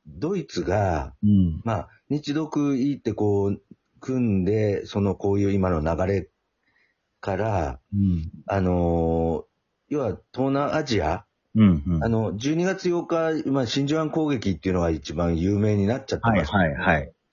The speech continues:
Speaker 1: 実は、あの、東南アジア同時に行ってるわけですよね。
Speaker 2: うんうんうん。
Speaker 1: ええ。かなりの範囲で行ってるわけです。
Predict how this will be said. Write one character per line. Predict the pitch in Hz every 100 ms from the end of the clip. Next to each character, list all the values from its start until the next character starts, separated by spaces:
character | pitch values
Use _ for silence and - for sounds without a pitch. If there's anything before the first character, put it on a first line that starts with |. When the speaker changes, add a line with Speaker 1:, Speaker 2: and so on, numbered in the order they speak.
| - _
Speaker 1:
実 | 120 135 208
は、 | 143 101 -
あ | 110
の、 | 101 98
東 | 127 131
南 | 131 135
ア |
ジ | 117 90
ア | 80
同 | 85 120
時 | 135 143
に | 143 131
行 | 113
っ |
て | - 117
る | 113
わ | 110
け | 92
で | 69
す | -
よ | 64
ね。 | 73 101
Speaker 2:
う | 127
ん |
う |
ん | 123 95 101 85 80
う | 87
ん。 | 76 82
Speaker 1:
え | 87
え。 | 71 65 73 _ _ -
か | 208
な | 202
り | 151 110
の |
範 | 82 98 92
囲 | 73
で | 76
行 | 69
っ |
て | - 80
る | 82 78
わ | 80 98
け | 90
で | 76
す。 | 71 -